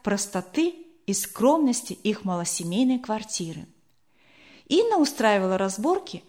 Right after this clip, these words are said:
по поводу каждого отпечатка рук на полировке или малейшего беспорядка в квартире. Андрей тогда возмущался её вещизмом, а Сашка,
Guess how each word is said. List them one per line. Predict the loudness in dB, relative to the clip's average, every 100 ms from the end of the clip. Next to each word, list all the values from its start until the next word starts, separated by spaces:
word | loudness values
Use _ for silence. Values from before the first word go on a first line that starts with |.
| _ -20 _
по | 2
поводу | 4 6 6 4
каждого | -2 4 4 4 2 2
отпечатка | 4 2 0 0 4 4 2 0 2 4
рук | 4 2 -6
на | -2 -2
полировке | 0 0 0 -2 -4 -16 -18 _ _ -10
или | 2 4 6
малейшего | 6 6 4 2 -2 -4
беспорядка | -6 -4 -2 0 0 0 -8
в | -4
квартире. | -4 -4 -4 -6 -6 -14 _ _ _ _ _ _ _ -20 -2
Андрей | 2 4 6 6
тогда | 4 2 2
возмущался | 4 4 2 4 6 4 2 0
её | 2 4
вещизмом, | 2 2 0 0 -4 -8 -10 -16 _ _ _ _ _
а | -2
Сашка, | 2 2 2 -2 -8